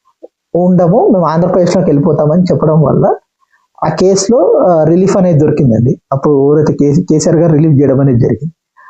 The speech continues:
అప్పుడు ఆ కేసు అనేది జరిగింది. ఇన్నర్ రింగ్ రోడ్ అయినా ఇవన్నీ కూడా ప్రూవ్ చేయడానికి ఉండదు, కానీ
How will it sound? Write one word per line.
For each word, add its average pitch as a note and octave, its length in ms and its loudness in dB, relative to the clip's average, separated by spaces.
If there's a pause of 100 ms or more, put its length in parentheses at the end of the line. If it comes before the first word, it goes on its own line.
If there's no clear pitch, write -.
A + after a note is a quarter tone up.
(160)
అప్పుడు - 260 -2
ఆ F3 280 -2
కేసు F3+ 240 0
అనేది D#3 180 0
జరిగింది. D3 560 0
ఇన్నర్ F3 260 2
రింగ్ F3 180 2
రోడ్ E3 220 2
అయినా D3 180 0
ఇవన్నీ E3+ 320 0
కూడా F#3+ 160 2
ప్రూవ్ G3 280 0
చేయడానికి G#3 320 0
ఉండదు, E3 240 2
కానీ F#3+ 200 2